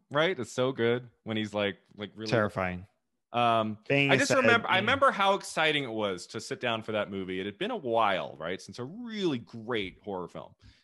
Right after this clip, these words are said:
Speaker 1: And I just remember, like, twenty, thirty minutes in, I was like, you could just kind of feel, like, this director knows what he's doing. He has, you know, obviously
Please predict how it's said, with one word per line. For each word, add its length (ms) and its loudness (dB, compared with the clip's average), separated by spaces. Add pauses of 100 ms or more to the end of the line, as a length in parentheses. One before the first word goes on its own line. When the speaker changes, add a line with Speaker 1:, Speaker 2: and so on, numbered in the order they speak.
(160)
Speaker 1:
And 280 0
I 60 0
just 160 -8
remember, 220 -6
like, 180 0
twenty, 240 -4
thirty 240 -6
minutes 300 -4
in, 260 -6
I 120 -8
was 200 -8
like, 220 -4 (340)
you 140 -10
could 160 -6
just 180 -8
kind 200 -2
of 80 -2
feel, 500 -2
like, 220 -4
this 420 -4
director 680 -2
knows 600 2
what 120 -2
he's 200 -6
doing. 560 -2 (500)
He 500 -4
has, 360 -4
you 80 -6
know, 160 -6 (100)
obviously 760 -2